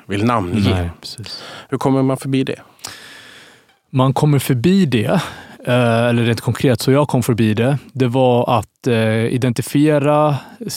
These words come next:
Speaker 2: signalchattar där Anton skriver, "Jag är hemma hos pappa", till exempel.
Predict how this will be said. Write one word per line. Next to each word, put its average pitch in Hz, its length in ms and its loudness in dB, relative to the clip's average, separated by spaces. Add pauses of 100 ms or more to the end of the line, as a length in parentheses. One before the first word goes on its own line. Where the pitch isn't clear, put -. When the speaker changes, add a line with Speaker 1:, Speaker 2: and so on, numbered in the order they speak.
(400)
Speaker 2:
signalchattar 135 1120 -2
där 113 800 2
Anton 110 840 0
skriver, 120 880 0
"Jag 113 240 0
är 104 180 0
hemma 104 240 0
hos 98 100 -4
pappa", - 360 -4
till 117 140 -2
exempel. 139 440 -8